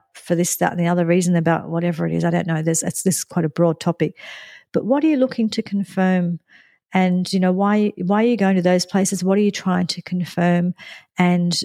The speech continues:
you know, um, and what do you look for? Because I guarantee when you stop and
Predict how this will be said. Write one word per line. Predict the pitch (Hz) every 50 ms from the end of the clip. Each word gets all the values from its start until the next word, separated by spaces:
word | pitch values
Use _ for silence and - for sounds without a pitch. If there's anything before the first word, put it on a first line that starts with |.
| - -
you | - 185 180
know, | 170 170 180 175 180 - - -
um, | - 180 180 180 175 175 175 180 - - _
and | - 190 180
what | 180 180 - - -
do | 190 185
you | 180 180
look | 180 180 175 -
for? | - - - 165 160 165 160 - _ _ _ _ _ _ _ _ _ _ _ _ - - - -
Because | 196 190 - 190 180 170 160 - - - - - - - - - - - _ _ _ _ _ _ _ -
I | - 180 180 180 180 180 175 180 - _ _ _ _ _ - 185
guarantee | - 208 214 220 214 208 - - 208 202 196
when | 190 175 170
you | 170 165
stop | - - 180 165 - -
and | 175 165 165 170 175 170